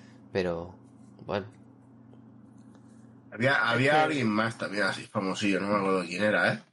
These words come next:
Speaker 1: Sí, sí, sí.
Speaker 2: No caigo, ¿eh? Pero sí, han salido unos cuantos, ¿eh? A
Speaker 1: Sí,
Speaker 2: ver,
Speaker 1: sí.
Speaker 3: Que
Speaker 2: yo te digo, yo te digo una cosa.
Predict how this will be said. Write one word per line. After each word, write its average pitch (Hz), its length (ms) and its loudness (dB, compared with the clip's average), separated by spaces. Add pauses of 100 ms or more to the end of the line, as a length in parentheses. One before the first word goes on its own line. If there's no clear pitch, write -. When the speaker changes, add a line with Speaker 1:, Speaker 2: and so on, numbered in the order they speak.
(340)
Speaker 1:
Sí, - 220 -4
sí, 101 140 -8
sí. - 180 -12
Speaker 2:
No 104 120 0
caigo, 98 340 2
¿eh? 131 100 -4 (800)
Pero 95 180 -2
sí, 98 300 -6
han 101 120 -4
salido 120 240 2
unos 104 180 2
cuantos, 101 400 0
¿eh? 139 120 -6 (1900)
A 98 100 2
Speaker 1:
Sí, 107 60 6
Speaker 2:
ver, 131 180 4
Speaker 1:
sí. - 140 -10
Speaker 3:
Que 113 480 -10
Speaker 2:
yo 120 160 2
te 123 80 2
digo, 127 280 4
yo 101 280 2
te 127 160 4
digo 117 180 2
una 78 220 -4
cosa. 123 440 2